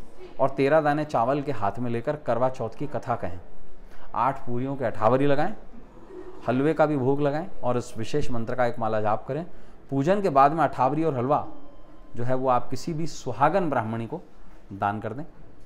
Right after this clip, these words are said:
और चंद्रोदय के बाद में छलनी के ओंठ से चंद्रमा के दर्शन करें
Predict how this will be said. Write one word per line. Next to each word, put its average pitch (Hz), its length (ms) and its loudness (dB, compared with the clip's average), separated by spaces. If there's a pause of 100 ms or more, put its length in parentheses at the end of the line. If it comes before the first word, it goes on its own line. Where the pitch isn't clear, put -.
(520)
और 123 300 4 (240)
चंद्रोदय 123 440 0
के 117 140 -4
बाद 98 240 0
में 311 160 0 (1900)
छलनी 156 320 2
के 165 80 2
ओंठ 113 180 0
से 151 200 0 (1080)
चंद्रमा 135 360 2
के 131 120 0
दर्शन 117 340 4
करें 180 200 4